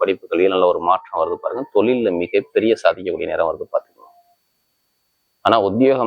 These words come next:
மாற்றம், வேலை மாற்றம், தொழில் மாற்றம், கண்டிப்பா ஏதாச்சும் ஒரு விஷயம் நடக்கும். அதை கண்டிப்பா பண்ணிக்கோங்க மக நட்சத்திரத்துல பிறந்தவங்களுக்கு. ஏன்னா லைஃப்ல ஒரு நல்ல ஒரு விஷயம் உங்க லைஃப்ல கண்டிப்பா வரக்கூடிய அமைப்பு இனிமேல் நடக்கும், பார்த்துக்கோங்க.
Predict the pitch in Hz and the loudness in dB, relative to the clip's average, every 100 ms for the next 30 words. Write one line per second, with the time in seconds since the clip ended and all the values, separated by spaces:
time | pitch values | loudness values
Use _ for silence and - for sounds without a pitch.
0 | 104 98 131 110 110 107 90 107 117 101 | -2 -2 0 0 0 0 -2 -4 -2 -2
1 | 98 90 117 95 90 92 101 87 - 85 | -2 -4 -4 -4 -2 0 2 2 0 -4
2 | 80 87 80 85 - 160 165 95 85 85 | -4 -4 0 -2 0 0 0 -2 -4 -6
3 | - 147 - 90 95 92 - 80 71 - | -4 -6 0 0 2 -2 -4 -6 -8 -16
4 | - _ _ _ _ _ _ _ _ 90 | -20 _ _ _ _ _ _ _ _ 0
5 | 87 90 123 110 - 82 80 80 76 73 | 0 2 0 -2 -2 -2 -2 -6 -6 -8
6 | - _ _ _ _ _ _ _ _ _ | -14 _ _ _ _ _ _ _ _ _
7 | _ _ - 120 117 120 139 147 139 92 | _ _ 0 2 4 2 0 0 2 0
8 | 85 90 98 113 123 107 92 92 - 120 | -2 -2 0 2 2 2 0 -4 -2 -2
9 | 143 - 90 82 87 - 120 85 85 - | -2 -2 0 2 2 0 -2 -2 -2 2
10 | 82 80 82 80 82 - 147 95 101 104 | 2 2 -2 -8 -8 -2 0 2 0 0
11 | 113 87 85 - 85 - - - 78 | -2 -2 -2 -2 -6 -10 -16 -14 -12